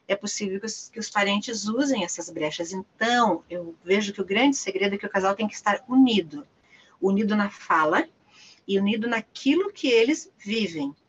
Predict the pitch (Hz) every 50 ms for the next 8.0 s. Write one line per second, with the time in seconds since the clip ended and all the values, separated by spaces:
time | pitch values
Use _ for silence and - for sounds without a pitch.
0 | _ _ _ _ _ _ - 175 - - 240 262 277 269 - - 247 220 226 247
1 | 302 370 370 - 339 330 - - 320 - - - 294 302 294 - 294 277 - -
2 | 330 - - - - 277 247 233 220 196 185 180 - - 196 165 - _ _ _
3 | _ _ _ _ _ _ _ _ _ _ - 294 277 233 185 170 165 160 156 165
4 | - _ - 247 262 247 240 - 226 202 190 190 202 226 247 254 254 233 202 180
5 | 175 - - 180 175 170 - - - 214 247 285 311 294 240 185 170 - 180 190
6 | 190 214 277 370 339 277 269 262 240 220 190 190 196 202 208 233 226 220 202 196
7 | 269 349 403 392 - - - 240 208 175 190 202 214 233 247 247 220 175 147